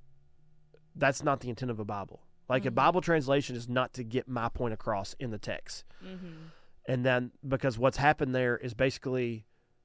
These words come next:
Speaker 1: Brian Simmons has used words and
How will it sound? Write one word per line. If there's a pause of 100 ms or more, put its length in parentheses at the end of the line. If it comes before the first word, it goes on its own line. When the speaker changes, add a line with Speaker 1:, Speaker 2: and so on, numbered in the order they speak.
(160)
Speaker 1:
Brian
Simmons
has
used
words (560)
and